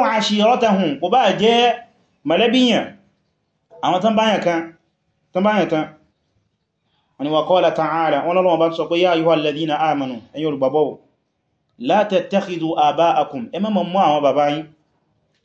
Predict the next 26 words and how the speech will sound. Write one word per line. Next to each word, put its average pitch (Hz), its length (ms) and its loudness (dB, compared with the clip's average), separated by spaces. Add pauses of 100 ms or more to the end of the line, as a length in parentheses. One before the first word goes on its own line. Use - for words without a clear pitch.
(100)
"Wa 151 160 2
ikhwanakum," 196 880 -2
àtàwọn 160 300 -4
ọmọ 160 160 -2
ya 165 220 2
yín. 180 140 -6 (800)
"Awliya," 202 580 2 (440)
ẹ - 60 -6
má 220 100 -4
máa 196 140 2
mú 196 220 2
wọn 196 100 4
lọ́rẹ̀ẹ́. 185 440 4 (2000)
Ẹ 165 80 2
má 214 80 2
máa 196 120 2
mú 196 180 4
wọn 190 120 4
lọ́rẹ̀ẹ́, 180 320 4
ẹ 180 40 -4
má 214 100 0
máa 185 160 4
mú 196 240 2
wọn 190 120 4
ní 208 420 2 (1080)
olùkómára. 190 1120 0